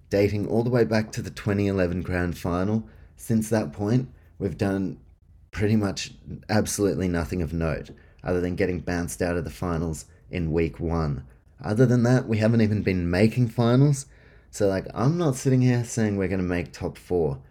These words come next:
Even top eight is gonna be very hard. It's a competitive competition this year, uh, but I'm just happy to see us back in the mix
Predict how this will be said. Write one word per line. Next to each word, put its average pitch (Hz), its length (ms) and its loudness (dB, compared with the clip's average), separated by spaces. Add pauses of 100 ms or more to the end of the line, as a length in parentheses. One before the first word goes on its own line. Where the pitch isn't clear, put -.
(320)
Even 170 280 2
top 139 300 2
eight 113 400 0
is 90 180 -4
gonna 104 180 0
be 87 140 0
very 95 460 4
hard. 87 420 -2 (260)
It's - 120 -14
a 80 60 -10
competitive 104 600 0
competition 98 720 0
this 85 200 -4
year, 82 300 2 (480)
uh, 87 180 -2
but 87 340 -2
I'm 92 160 -6
just 113 200 -4
happy 101 300 0
to 101 100 -4
see 95 300 0
us 87 320 -2 (760)
back 98 260 -2
in 98 100 0
the 92 80 0
mix 85 460 -4